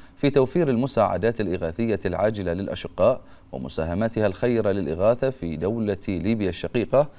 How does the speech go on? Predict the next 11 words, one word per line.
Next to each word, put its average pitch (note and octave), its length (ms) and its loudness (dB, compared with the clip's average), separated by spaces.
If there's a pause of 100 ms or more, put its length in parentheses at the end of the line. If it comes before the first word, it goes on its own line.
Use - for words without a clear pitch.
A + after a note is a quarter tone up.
(220)
لهو F#2 300 2
وسام G2 520 0 (300)
نتشرف D#3 580 4
به A2+ 320 -2 (300)
ونضعه A#2+ 560 4
على A2 180 2
صدورنا، F2+ 600 -4 (280)
وتقدير A#2+ 600 0
عظيم G#2+ 420 -2
من F#2+ 60 -4
شخصية A2 560 -2